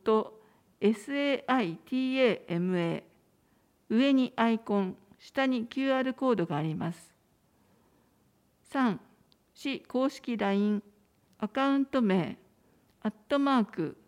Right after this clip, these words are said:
エヌアイアイゼットエーエスエイチアイ。上にキューアールコード、下にアイコンがあります。四、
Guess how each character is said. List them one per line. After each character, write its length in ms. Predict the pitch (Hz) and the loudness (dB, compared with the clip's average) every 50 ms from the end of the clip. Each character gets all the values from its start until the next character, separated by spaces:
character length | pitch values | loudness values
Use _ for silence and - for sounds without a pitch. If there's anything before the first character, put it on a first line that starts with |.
| _ _ _ _ _ _ _ _ _ - | _ _ _ _ _ _ _ _ _ 2
エ 100 | 202 214 | 4 4
ヌ 200 | 240 277 285 285 | 6 4 4 2
ア 140 | 285 285 | 2 0
イ 180 | 277 277 262 - | 0 0 0 0
ア 140 | - - 269 | 0 2 2
イ 120 | 226 190 170 | 2 2 0
ゼ 140 | - 175 | -2 -4
ッ 20 | 175 | -4
ト 320 | - - - 240 240 226 | -4 -4 -2 0 2 4
エ 300 | 226 220 196 160 143 - - - - | 4 4 4 2 0 -4 -8 -6 -4
ー 40 | 180 | -4
エ 40 | 196 | -4
ス 220 | - - 254 247 | -4 -6 -4 0
エ 160 | 233 233 233 | 0 0 0
イ 60 | 226 | 0
チ 220 | 226 - 226 196 180 | -4 -4 -4 -2 0
ア 100 | 190 180 | 2 0
イ。 140 | 156 - - - _ - _ _ _ _ _ _ _ _ _ _ _ _ _ - - | 0 -2 -6 -12 _ -20 _ _ _ _ _ _ _ _ _ _ _ _ _ -4 0
上 220 | 226 247 277 285 | 2 2 2 4
に 160 | 269 269 262 | 2 0 0
キ 160 | - - 262 | -2 -2 -4
ュ 80 | 262 262 | -2 0
ー 80 | 254 254 | 0 0
ア 20 | |
ー 40 | 254 | 0
ル 100 | 233 247 | 0 -2
コ 220 | - - 254 240 196 | -2 0 2 2 2
ー 40 | |
ド、 280 | - - 156 - - - _ _ _ _ _ _ _ - | 2 0 -4 -6 -6 -12 _ _ _ _ _ _ _ -20
下 240 | - - 269 254 | -8 -2 0 2
に 220 | 254 247 247 - - - | 4 4 2 0 -2 -2
ア 120 | 220 226 | 0 0
イ 80 | 220 220 | 0 -2
コ 160 | - 220 214 | -2 0 0
ン 80 | 208 | 2
が 120 | 202 202 185 | 2 0 0
あ 60 | 175 | 0
り 120 | 170 175 | 0 0
ま 180 | 170 165 170 185 | 0 0 -2 -4
す。 200 | - - - _ _ _ _ _ _ _ _ _ _ _ _ _ _ _ _ _ _ _ _ _ _ _ _ _ _ _ _ _ _ _ _ - | -4 -8 -18 _ _ _ _ _ _ _ _ _ _ _ _ _ _ _ _ _ _ _ _ _ _ _ _ _ _ _ _ _ _ _ _ -4
四、 340 | - 247 262 247 185 165 - | 0 2 4 4 2 0 -4